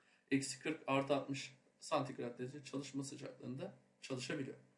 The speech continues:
E, hareketli platforma baktığımız zaman da dört megapiksel ve iki megapiksel, e, çözümler var. E, dört megapikselde otuz beş x, iki megapikselde kırk beş x aslında, e, optik zoom kabiliyetleri bulunuyor.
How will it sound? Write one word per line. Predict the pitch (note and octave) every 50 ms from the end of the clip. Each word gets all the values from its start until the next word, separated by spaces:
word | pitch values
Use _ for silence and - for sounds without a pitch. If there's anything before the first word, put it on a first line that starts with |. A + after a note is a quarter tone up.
| _ _ _ _ _ _ _ _ _ _ _ _ _ _ _ _ _ _ -
E, | C#3 C3+ C3+
hareketli | C3+ C#3 C#3+ D3 D#3 - - - - - G3+ A#3 C#4 - -
platforma | - F3+ F3+ F3+ E3+ - - F3+ F3 F3 E3+
baktığımız | F#3 F#3 F3 - - C#3 C3+ C3+
zaman | - E3 C#3+ C#3+ C#3+ D3+
da | E3 -
dört | - E3 E3+ - -
megapiksel | D#3+ D#3 D#3 D#3 - - - - F3 E3+ E3
ve | D#3+ D#3+
iki | D#3+ - -
megapiksel, | D3+ C#3 C3+ B2 - - - - D#3+ E3 - - - - - -
e, | B2+ B2+ B2+ B2 B2 B2 B2 B2 A#2+ A#2+ A#2+ A#2+ A#2+ A#2+ - - - _ _ _ - _ -
çözümler | - D3 C#3+ C#3 D3+ D#3 D#3+ D#3+ D#3
var. | C3+ C3+ - - - - - - _ -
E, | B2 B2 B2 C3
dört | D#3 E3 E3+ F3
megapikselde | F3+ F3 E3+ - - - - D#3 D#3 D3+ E3+
otuz | E3 D#3 - F3 D#3 D3+
beş | D#3 D3+ -
x, | F3 - - - -
iki | D3+ C#3+ - E3+
megapikselde | D3+ C3+ B2+ C3 C3 - - - - A#2+ B2 C3+ D#3 D#3 -
kırk | - - C#3 C#3 -
beş | D3+ C#3+ - D3+
x | D3+ - - - - - _ _ _ _
aslında, | B2+ B2+ B2+ - - - B2 B2+ D#3 - - - - - _ _ - _ _ _ _ _ _ -
e, | B2+ A#2+ A#2+
optik | - D3 C#3 C#3 - - -
zoom | - E3+ D#3 -
kabiliyetleri | - D#3+ D#3 D3+ D3 D3+ D3 - F3 D#3+ D#3 C#3
bulunuyor. | B2+ A#2+ B2 C#3 C3+